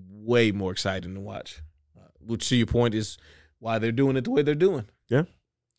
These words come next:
Speaker 1: Like, we might as well just have, like, M V C Tekken. <laughs> 'Cause I'm, I'm not gonna lie to you.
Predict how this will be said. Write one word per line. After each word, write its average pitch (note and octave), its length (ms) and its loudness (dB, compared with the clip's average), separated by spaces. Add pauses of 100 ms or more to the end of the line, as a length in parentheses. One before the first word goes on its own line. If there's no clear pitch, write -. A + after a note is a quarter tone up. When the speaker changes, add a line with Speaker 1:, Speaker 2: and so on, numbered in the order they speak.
(300)
Speaker 1:
Like, G2 140 -4
we A2 120 0
might B2+ 200 4
as B2 60 4
well C#3 80 4
just B2 180 -2
have, B2 160 2
like, A#2 260 2
M B2+ 120 0
V B2 100 2
C C3 180 0
Tekken. C#3+ 380 -2 (960)
<laughs> - 240 -8 (1120)
'Cause C#3+ 120 4
I'm, E3 180 8 (120)
I'm D3+ 160 8
not F3 120 10
gonna F#3+ 80 10
lie A3+ 180 10
to F3 120 6
you. A#2+ 220 6